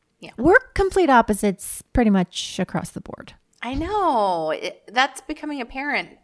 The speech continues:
Speaker 1: week in and week out. So I don't know if this is gonna work.
Speaker 2: <laughs> This whole relationship, should we just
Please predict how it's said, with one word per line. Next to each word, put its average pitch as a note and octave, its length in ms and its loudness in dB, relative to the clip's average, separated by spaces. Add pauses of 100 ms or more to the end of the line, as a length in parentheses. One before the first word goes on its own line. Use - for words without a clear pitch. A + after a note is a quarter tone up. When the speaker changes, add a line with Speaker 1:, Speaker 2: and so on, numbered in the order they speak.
(120)
Speaker 1:
week A3+ 280 -10
in A3+ 140 -8
and G#3 140 -12
week G3 180 -14
out. G#3+ 320 -6
So F#3+ 180 -8
I F#3 140 -4
don't B4 160 -10
know G#4 80 -10
if F4 100 -14
this - 140 -14
is - 80 -20
gonna F3 220 -12
work. - 480 -12 (180)
Speaker 2:
<laughs> A3 880 2
This A#3 160 0
whole G#3 180 0
relationship, G3 640 2
should A#3+ 140 2
we A3+ 100 4
just A3 80 6